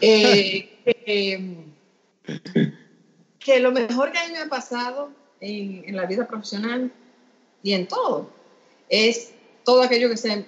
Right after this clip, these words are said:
Speaker 1: que por alguna razón o se me ha negado, no me ha negado, yo no me lo merecía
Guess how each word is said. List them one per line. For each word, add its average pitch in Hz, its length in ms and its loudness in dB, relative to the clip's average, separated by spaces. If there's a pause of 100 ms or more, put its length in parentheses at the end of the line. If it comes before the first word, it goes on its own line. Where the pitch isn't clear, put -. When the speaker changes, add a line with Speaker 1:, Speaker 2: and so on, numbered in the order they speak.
Speaker 1:
que 208 100 -8
por 202 140 0
alguna 208 240 0
razón 214 460 -4 (420)
o 139 400 -12
se 143 100 -14
me 175 100 -4
ha 254 40 -2
negado, 311 500 0
no 262 260 -4
me 494 40 -2
ha 508 220 -2
negado, 349 260 -2 (220)
yo 214 180 4
no 262 80 2
me 254 80 4
lo 220 80 2
merecía 165 500 -6